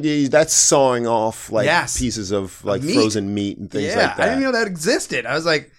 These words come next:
Speaker 2: "That's what that's
Speaker 1: I just
Speaker 2: for?"
Speaker 1: use my serrated knife, and be, but be careful 'cause the serrated knife could be the bread knife,
Speaker 2: Mm.
Speaker 1: but the bread knife has a rounded top
Speaker 2: Mm-hmm.
Speaker 1: to it, and, uh,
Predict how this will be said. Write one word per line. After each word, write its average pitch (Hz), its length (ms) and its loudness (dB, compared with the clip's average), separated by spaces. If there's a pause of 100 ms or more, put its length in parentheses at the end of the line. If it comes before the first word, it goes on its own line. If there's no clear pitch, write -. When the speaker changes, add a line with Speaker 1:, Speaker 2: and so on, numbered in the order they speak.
(120)
Speaker 2:
"That's - 260 -12
what 254 80 -12
that's 320 260 -12
Speaker 1:
I 427 60 -2
just 320 160 -2
Speaker 2:
for?" 131 60 0
Speaker 1:
use 113 160 -2
my 101 160 -2
serrated 95 440 -4
knife, 87 360 -10 (180)
and 143 160 -2
be, 143 160 0
but 127 320 4
be 131 80 0
careful 151 320 -2
'cause 107 200 -4
the 101 80 -8
serrated 117 420 -2
knife 101 180 -4
could 131 180 -10
be 117 80 -2
the 90 100 -6
bread 95 260 -2
knife, - 400 -18 (120)
Speaker 2:
Mm. 127 260 -12
Speaker 1:
but 110 100 -2
the 107 60 -4
bread 117 260 2
knife 104 180 -2
has 101 220 -2
a 92 80 -2
rounded 92 480 -4
top - 400 -6
Speaker 2:
Mm-hmm. 117 320 -6
Speaker 1:
to 95 260 -8
it, - 180 -14 (1080)
and, 98 520 -8
uh, 87 680 0